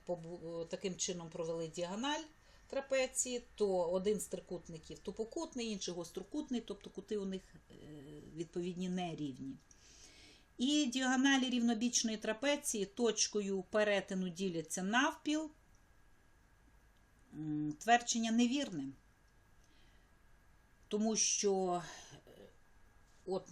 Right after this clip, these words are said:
ми провели, наприклад, діагоналі рівнобічної трапеції, оце точка перетину. В даному випадку діагоналі, як ми бачимо, зовсім не діляться навпіл.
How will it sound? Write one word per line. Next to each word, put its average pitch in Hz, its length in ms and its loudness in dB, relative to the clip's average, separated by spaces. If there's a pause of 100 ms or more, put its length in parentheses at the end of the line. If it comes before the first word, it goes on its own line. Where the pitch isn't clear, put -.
(220)
ми 180 120 -6
провели, 170 420 -6
наприклад, 165 500 -6
діагоналі 170 600 -4
рівнобічної 160 720 -10
трапеції, 277 720 -4
оце 185 240 -4
точка 180 420 -4
перетину. 247 680 -4 (1000)
В - 20 -12
даному 196 240 -2
випадку 254 640 0 (140)
діагоналі, 196 520 0
як 202 160 -2
ми 190 60 -4
бачимо, 196 400 -2
зовсім 185 400 -2
не 160 100 -4
діляться 175 440 -6
навпіл. 135 420 -6